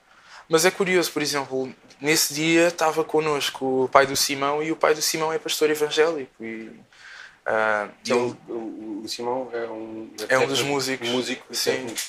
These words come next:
Speaker 2: Eu acho que
Speaker 1: Ah,
Speaker 2: ele não é técnico também.
Speaker 1: ele no início era o nosso roadie.
Speaker 2: Ok, é isso.
Speaker 1: <laughs>
Speaker 2: Pronto,
Speaker 1: E
Speaker 2: tinha,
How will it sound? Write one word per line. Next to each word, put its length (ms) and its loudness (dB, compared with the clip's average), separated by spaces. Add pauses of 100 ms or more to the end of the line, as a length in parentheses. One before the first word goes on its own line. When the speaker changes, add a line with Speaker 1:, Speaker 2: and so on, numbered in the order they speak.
(460)
Speaker 2:
Eu 100 2
acho 100 6
que 60 4
Speaker 1:
Ah, 200 2
Speaker 2:
ele 160 2
não 100 0
é 80 2
técnico 360 -6
também. 280 -8
Speaker 1:
ele 100 8
no 100 2
início 320 4
era 140 8
o 20 4
nosso 300 0
roadie. 300 4
Speaker 2:
Ok, 220 4
é 200 2
isso. 220 4 (260)
Speaker 1:
<laughs> 200 -2
Speaker 2:
Pronto, 140 4
Speaker 1:
E 60 -6
Speaker 2:
tinha, 140 2